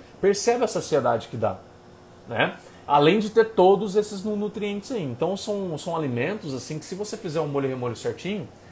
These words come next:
já vou ler aí, tá? Que vocês estão falando. É, pra todas as leguminosas, pra todas, tá?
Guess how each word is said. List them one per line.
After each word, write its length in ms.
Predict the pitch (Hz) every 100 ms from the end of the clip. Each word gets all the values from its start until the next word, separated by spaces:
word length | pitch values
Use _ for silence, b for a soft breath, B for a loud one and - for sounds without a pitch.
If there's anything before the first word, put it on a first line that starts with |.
| B B B
já 80 | -
vou 160 | 113 156
ler 240 | 143 147
aí, 160 | 135 123
tá? 180 | 139 -
Que 100 | -
vocês 140 | 131
estão 120 | 135
falando. 380 | 120 120 113 104 - B B -
É, 760 | 131 123 117 117 113 107 101 98 95 - - - - - - - -
pra 140 | 127
todas 400 | - - 160 156
as 80 | 156
leguminosas, 420 | 160 160 151 120
pra 140 | - 156
todas, 520 | - 151 101 - - -
tá? 240 | 151 226